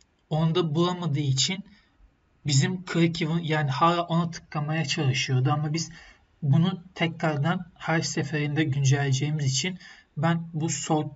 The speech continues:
fonksiyonun içerisine aldım. Burada mesela biz her tıkladığımızda bu şekilde bizim kartlarımız çalışıyor gördüğünüz gibi.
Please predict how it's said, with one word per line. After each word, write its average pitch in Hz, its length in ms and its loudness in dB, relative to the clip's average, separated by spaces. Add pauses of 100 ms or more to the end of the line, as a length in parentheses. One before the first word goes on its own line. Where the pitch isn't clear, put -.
(340)
fonksiyonun 156 720 -2
içerisine 135 640 2
aldım. 123 500 2 (920)
Burada 165 360 0
mesela 165 400 0
biz - 180 -8
her 180 160 0
tıkladığımızda 139 1000 0 (1400)
bu 170 80 2
şekilde 139 580 2
bizim 135 320 4 (2250)
kartlarımız 160 720 2
çalışıyor 147 540 0
gördüğünüz 107 560 -2
gibi. 117 400 -4